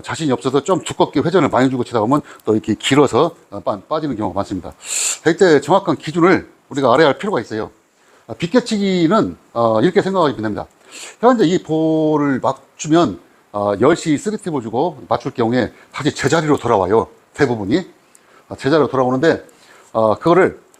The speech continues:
어, 제자리로 돌아오는 그 샷부터가 먼저 돼야 합니다. 그 다음에 왜 제자리를 돌아오냐? 이 상황에서 코너를 정확히 맞췄을 경우에 볼이 코-, 어, 이 코너를 맞췄을 때 보통,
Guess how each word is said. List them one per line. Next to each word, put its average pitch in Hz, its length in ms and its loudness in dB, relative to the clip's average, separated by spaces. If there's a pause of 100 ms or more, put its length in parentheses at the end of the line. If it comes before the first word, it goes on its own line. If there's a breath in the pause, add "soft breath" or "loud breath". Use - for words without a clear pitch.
(340)
어, 107 160 -6
제자리로 196 420 4
돌아오는 165 600 2
그 160 140 -4
샷부터가 180 520 -2
먼저 127 240 2
돼야 127 200 0
합니다. 160 280 0 (840 soft breath)
그 165 120 4
다음에 151 360 2
왜 160 280 4
제자리를 139 440 -2
돌아오냐? 120 400 0 (580 soft breath)
이 170 100 0
상황에서 180 460 0
코너를 240 720 2
정확히 180 300 -2 (100)
맞췄을 147 380 -2
경우에 131 340 2
볼이 127 240 2
코-, - 160 -2
어, 107 340 -2 (760 loud breath)
이 139 220 6 (420)
코너를 202 480 4
맞췄을 135 340 -2
때 175 240 2
보통, 160 560 0